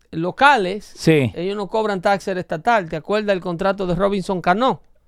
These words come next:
Speaker 2: Ah, sí, te acuerdas.
Speaker 1: El famoso contrato de Robinson Cano, que se
Speaker 2: Ajá.
Speaker 1: fue a jugar para,
Speaker 2: Los Seattle Mariners.
Speaker 1: para los Marineros de Seattle.
Speaker 2: Sí.
Speaker 1: Y rechazó firmar con los New York Yankees.
Speaker 2: Con los Yankees, ya.
Speaker 1: Porque Seattle no tiene, eh, impuesto local.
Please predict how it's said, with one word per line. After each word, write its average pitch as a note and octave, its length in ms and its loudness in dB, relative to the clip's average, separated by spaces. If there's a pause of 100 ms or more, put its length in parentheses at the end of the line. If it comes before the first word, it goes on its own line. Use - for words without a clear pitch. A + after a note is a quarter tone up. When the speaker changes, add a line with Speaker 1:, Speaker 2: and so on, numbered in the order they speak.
Speaker 2:
Ah, F#3+ 300 4
sí, G3+ 300 2
te E3 100 0
acuerdas. E3+ 240 4
Speaker 1:
El - 60 -4
famoso G#3 380 0
contrato G#3+ 480 2
de G3+ 60 4
Robinson G#3 420 0
Cano, G3+ 240 2 (180)
que F3+ 60 4
se F3+ 80 2
Speaker 2:
Ajá. G3+ 100 4
Speaker 1:
fue G#3+ 80 6
a G#3+ 40 4
jugar G#3+ 460 4
para, F3 540 4
Speaker 2:
Los C#3 140 6
Seattle F#3+ 280 6
Mariners. G3+ 400 8
Speaker 1:
para E3+ 140 4
los E3+ 240 0
Marineros F#3 580 0
de F#3 120 -2
Seattle. A#3+ 540 2
Speaker 2:
Sí. D#3+ 260 -2 (680)
Speaker 1:
Y F3+ 180 0
rechazó G3+ 720 0
firmar G3+ 560 0
con F#3 360 0
los F3+ 140 0
New G3 160 0
York G#3 220 2
Yankees. A3+ 520 -2
Speaker 2:
Con F#2+ 120 -4
los G#2 100 0
Yankees, D3+ 320 2
ya. F3+ 240 -4
Speaker 1:
Porque D3+ 280 -6
Seattle G3 400 0
no G3 180 -4
tiene, G3+ 460 -6 (100)
eh, F3 280 -4
impuesto F#3+ 580 0
local. F3+ 460 2